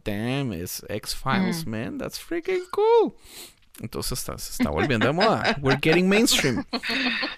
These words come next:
Speaker 1: Este, pero sí, yo entiendo que es cool la idea. A mí, a mí también me gustó eso, yo le voy a confesar.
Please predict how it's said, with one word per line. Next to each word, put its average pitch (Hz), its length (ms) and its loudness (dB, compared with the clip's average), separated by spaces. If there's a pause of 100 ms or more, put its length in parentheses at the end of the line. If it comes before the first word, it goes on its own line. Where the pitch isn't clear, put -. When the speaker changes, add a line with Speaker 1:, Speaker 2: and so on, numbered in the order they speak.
(200)
Speaker 1:
Este, 131 640 0 (160)
pero 147 440 6
sí, 233 360 4 (260)
yo 170 180 4
entiendo 254 440 4
que 240 100 2
es 226 160 4
cool 208 480 2
la 135 120 6
idea. 151 360 4
A 127 40 4
mí, 143 240 0
a 147 60 0
mí 151 120 0
también 202 280 0
me 190 100 2
gustó 151 380 0
eso, 104 160 -2
yo 117 140 -2
le 127 80 0
voy 127 140 2
a 127 40 2
confesar. 120 520 -2